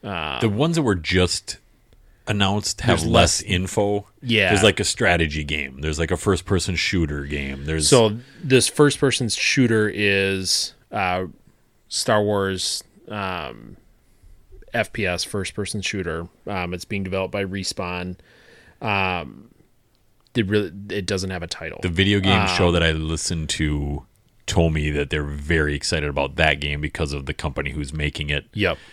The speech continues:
Speaker 2: People are very excited that they're farming out the licenses a little bit to some
Speaker 1: Yep.
Speaker 2: of these other smaller, but very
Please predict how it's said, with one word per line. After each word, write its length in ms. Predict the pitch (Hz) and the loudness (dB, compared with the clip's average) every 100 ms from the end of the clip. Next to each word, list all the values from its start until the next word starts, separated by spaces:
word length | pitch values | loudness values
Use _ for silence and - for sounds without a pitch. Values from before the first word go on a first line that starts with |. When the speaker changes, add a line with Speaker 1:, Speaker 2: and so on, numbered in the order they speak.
| - _ | -20 _
Speaker 2:
People 240 | - 82 80 | 0 0 0
are 40 | |
very 240 | 76 76 73 | -2 -2 -2
excited 480 | - 92 80 78 76 | -2 0 2 0 -2
that 140 | - | -4
they're 280 | 73 71 69 - _ | -4 -4 -8 -12 _
farming 420 | - 92 80 80 | -6 -2 -2 -2
out 280 | 76 73 71 | -2 -4 -6
the 380 | - 71 71 71 - - | -4 -4 -2 -6 -10 -2
licenses 520 | 76 76 87 85 87 | -2 0 0 0 0
a 80 | 87 | 0
little 280 | 85 90 87 | 2 2 2
bit 260 | 95 92 | 2 0
to 100 | - | -4
some 180 | 98 85 | 0 0
Speaker 1:
Yep. 40 | |
Speaker 2:
of 60 | 78 | 0
these 180 | 76 73 | -2 0
other 320 | 78 78 76 | 0 0 -2
smaller, 640 | - 85 78 78 80 76 - - - - _ _ _ - | -2 0 2 2 2 0 -4 -16 -20 -20 _ _ _ -6
but 140 | 76 | -4
very 760 | 71 71 80 80 73 73 73 | -6 -2 0 2 0 -2 -4